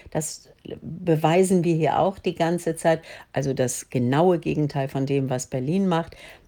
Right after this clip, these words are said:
dann, ähm, ist, sorgt das einfach für eine entspannende Politik. Und Florida hat jetzt angekündigt, den Social-Media-Unternehmen hohe Geldstrafen aufzubürden,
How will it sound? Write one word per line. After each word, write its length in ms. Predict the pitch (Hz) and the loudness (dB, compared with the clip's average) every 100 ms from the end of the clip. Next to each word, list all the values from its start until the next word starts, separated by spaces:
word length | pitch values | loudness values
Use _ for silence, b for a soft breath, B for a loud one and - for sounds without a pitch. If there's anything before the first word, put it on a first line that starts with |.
| _ | _
dann, 320 | 151 147 143 | 2 4 6
ähm, 420 | 147 143 139 143 139 - | 6 4 4 2 -4 -2
ist, 220 | 196 - 160 - | -2 -2 -12 -6
sorgt 320 | 147 175 190 | 2 4 4
das 160 | 165 147 | 0 0
einfach 400 | - 147 147 131 | -2 0 2 0
für 240 | - - | 0 -2
eine 240 | 127 139 - | 0 -2 -2
entspannende 720 | 131 - - 156 180 170 160 | -4 -4 0 2 2 2 0
Politik. 720 | 151 - 143 143 - 285 - - B B B _ | 0 -2 -2 -2 -4 -6 -6 -20 B B B _
Und 200 | 214 196 | 6 6
Florida 680 | - 247 320 220 151 143 170 | 4 4 6 4 4 2 2
hat 180 | 175 - | -2 0
jetzt 500 | - 254 - - - | 0 0 -2 -10 -2
angekündigt, 1000 | 185 233 202 165 170 160 156 208 247 - - B B 170 | 2 4 2 0 0 2 2 0 -2 -12 -20 B B 2
den 160 | 175 | 2
Social-Media-Unternehmen 2000 | - 202 220 - 190 180 202 302 247 190 147 - 160 151 151 147 143 147 180 220 - - | 4 4 4 4 2 4 2 4 4 4 4 2 0 0 0 2 2 0 0 -2 -4 0
hohe 280 | 269 277 208 | 4 4 4
Geldstrafen 840 | 196 233 - - 156 143 - 143 | 2 2 -4 -2 0 2 0 -2
aufzubürden, 1080 | - 139 - - 151 147 135 135 160 220 | 0 0 -2 -4 -4 0 0 0 0 0